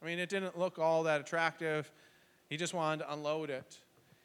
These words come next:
It turned out this was a very expensive gem. It was a nineteen hundred and five carat natural star sapphire,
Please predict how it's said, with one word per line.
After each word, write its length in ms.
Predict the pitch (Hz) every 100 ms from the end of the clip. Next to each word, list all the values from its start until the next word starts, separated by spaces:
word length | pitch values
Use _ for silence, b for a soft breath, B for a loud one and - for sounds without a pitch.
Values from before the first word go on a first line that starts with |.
| b b
It 120 | 139
turned 240 | 208 220
out 200 | 196 185
this 220 | 170 175 -
was 400 | 170 165 151 -
a 420 | 151 139 135 135
very 360 | 151 165 196 202
expensive 680 | 175 - 170 170 156 160 131
gem. 400 | 151 151 131 135
It 80 | 139
was 220 | 135 127
a 80 | 127
nineteen 640 | 151 180 - 202 190 185
hundred 340 | 165 170 175
and 100 | 151
five 400 | 127 160 151 151
carat 380 | 147 175 151 147
natural 400 | 143 156 165 160
star 260 | - 160 147
sapphire, 600 | - 147 143 147 139 139